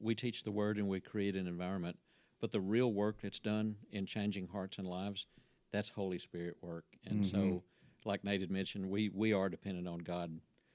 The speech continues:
Speaker 1: for those things. Um, one other thing I do that, um, that you guys might wanna consider, uh, use a prayer mate,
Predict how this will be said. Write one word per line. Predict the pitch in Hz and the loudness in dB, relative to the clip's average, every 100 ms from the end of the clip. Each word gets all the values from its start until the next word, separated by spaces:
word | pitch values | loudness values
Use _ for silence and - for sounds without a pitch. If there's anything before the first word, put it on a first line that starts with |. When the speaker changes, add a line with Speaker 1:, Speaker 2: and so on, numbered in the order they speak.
| _ | _
Speaker 1:
for | - 90 | -8 -4
those | 90 87 | -2 -4
things. | - 85 87 90 - | -6 -8 -8 -10 -12
Um, | 104 90 92 - - | -6 -6 -6 -10 -12
one | - 135 | 0 6
other | 123 135 | 8 6
thing | 117 110 | 6 4
I | 98 | 2
do | 113 101 98 | 4 4 4
that, | 95 92 | 2 2
um, | 95 92 92 - - | 0 0 -4 -8 -6
that | 98 | -4
you | 98 | 0
guys | 101 92 | 0 0
might | 101 98 | 0 -2
wanna | 98 95 | -2 -4
consider, | 92 87 113 110 98 - - - _ - | -4 0 2 4 2 -2 -14 -20 _ -10
uh, | 95 92 | -4 -2
use | 92 107 104 | 0 2 0
a | |
prayer | 98 107 107 | 0 2 4
mate, | 95 90 | 4 0